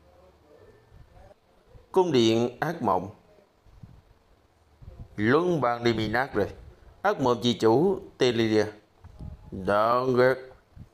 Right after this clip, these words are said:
Cơ phục của quật giải phòng ấn là bị phá hoại rồi. Lại dám ngăn cản kế hoạch của chúng ta, đúng là đáng giết. Sao thế, thất bại rồi sao?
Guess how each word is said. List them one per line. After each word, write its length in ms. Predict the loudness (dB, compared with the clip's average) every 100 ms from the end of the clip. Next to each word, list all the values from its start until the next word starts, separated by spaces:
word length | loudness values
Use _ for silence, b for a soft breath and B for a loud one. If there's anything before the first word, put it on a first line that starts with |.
| _ _ _
Cơ 220 | 2 2 2
phục 180 | 0 -2 -4 -18 _ _ -4
của 240 | 0 2
quật 180 | 2 2
giải 200 | 2 0
phòng 260 | 2 2 2
ấn 320 | 2 0 2
là 60 | 2
bị 140 | 0
phá 160 | 0 -2
hoại 400 | 0 0 0 2
rồi. 160 | 2 0 -10 -18 -20 -20 -20 -18 -16 -16 -20 -20 -20 -20 _ _ _ -6
Lại 500 | 0 2 2 0 2
dám 380 | 2 2 2 2
ngăn 200 | 2 0
cản 200 | -2 0
kế 80 |
hoạch 220 | 0 0 -4 -6
của 100 | 0
chúng 220 | 2 2 0
ta, 140 | -4 -6 -18 b b -8
đúng 220 | -4 0
là 100 | 0
đáng 400 | 2 0 -2 -2
giết. 220 | 0 0 -4 -14 -20 -18 -18 -18 -20 _ -20 -20 -20 -20 -18 -18 -16 -8
Sao 160 | -2 2
thế, 140 | 2
thất 240 | 2 0 2
bại 180 | -2
rồi 100 | 0
sao? 300 | -2 -2 -2